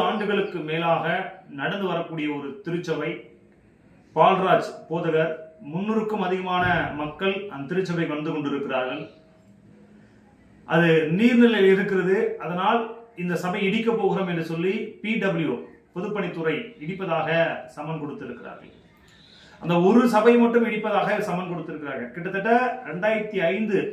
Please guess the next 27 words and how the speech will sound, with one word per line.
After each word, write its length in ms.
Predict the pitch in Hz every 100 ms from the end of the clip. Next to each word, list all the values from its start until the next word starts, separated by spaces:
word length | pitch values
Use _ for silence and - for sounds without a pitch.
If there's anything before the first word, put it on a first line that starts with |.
| - 147
ஆண்டுகளில் 460 | 175 185 170 190 233 - - - _ _ _ _ -
இது 100 | 175 214
வரைக்கும் 380 | 214 214 226 233
தான் 200 | 262 269 -
பி 80 | - 202
டபிள்யூ 260 | 202 196 185
என்று 160 | 175 160 156
சொல்லி, 240 | 151 170 214 -
இது 80 | 180
வரைக்கும் 260 | 196 202 220
தான் 160 | 220
நீர்நிலை 280 | 202 214 202 180
என்று 140 | 160 160
சொல்லி 200 | 165 196 226 165
அங்க 140 | 175 175
ஒரு 80 | 160 -
கல் 180 | 208 196
நடப்பட்டு 320 | 185 180 165 151
இருக்கிறது. 340 | 139 127 117 - - - - _ _ _ _ _
அந்த 160 | 147 175 180
கல்லை 240 | 220 247 233 208
தாண்டி 420 | 196 226 233 262 254 180
இன்றைக்கு 420 | 220 233 226 170 147 196
கேட்டா, 320 | 208 214 254 165 - 156
அப்ப 200 | - 214
இருந்த 180 | 220 240 196
அதிகாரிகள் 540 | 220 208 202 190 220